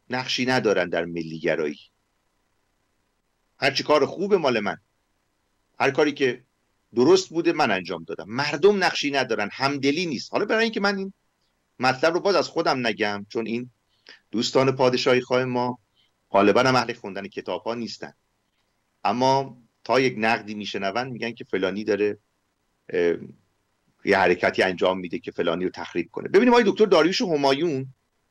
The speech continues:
در کتاب دیروز و فردا چه میگه. یکی از انسان‌ها و رجل استخواندار عصر پهلوی، از مؤسسین حزب مشروطه و انسانی است دارای دانش،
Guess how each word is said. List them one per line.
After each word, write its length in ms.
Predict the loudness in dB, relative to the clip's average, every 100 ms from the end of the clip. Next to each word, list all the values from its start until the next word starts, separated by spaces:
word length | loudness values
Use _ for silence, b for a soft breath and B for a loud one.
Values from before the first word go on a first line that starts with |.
| _ _ _ _ _
در 200 | 0 2
کتاب 360 | 2 0 0 0
دیروز 380 | -2 -6 -8 -8
و 40 |
فردا 520 | -8 -2 -2 0 -4
چه 220 | -4 -6 -6
میگه. 300 | -8 -16 -20 _
یکی 200 | -6 0
از 220 | 0 0 -10 _ _ _ _ _ _ _ _ _ _ _ _ _ _ _ _ _ -8
انسان‌ها 500 | -6 -2 -2 0 0
و 240 | 0 0 -8
رجل 460 | -4 -2 0 2 2 2
استخواندار 920 | -2 -6 -4 -2 2 4 4 2 -4 -10 -6
عصر 260 | -6 -4 -6
پهلوی، 840 | -4 -4 0 -2 -2 -6 -8 -10 -16 _ _ _ _ _ _ _ _ _ _
از 180 | -16 -10
مؤسسین 640 | -2 -2 -2 -6 -6 -4 0
حزب 240 | 0 0
مشروطه 880 | -2 -2 -2 -4 2 4 6 4 -2 _ _ _ _ _ _ _ _ _ -4
و 40 |
انسانی 440 | 0 0 2 2 2
است 240 | -4 -8 _
دارای 260 | 0 2 2
دانش، 680 | 2 2 2 -2 -2 -4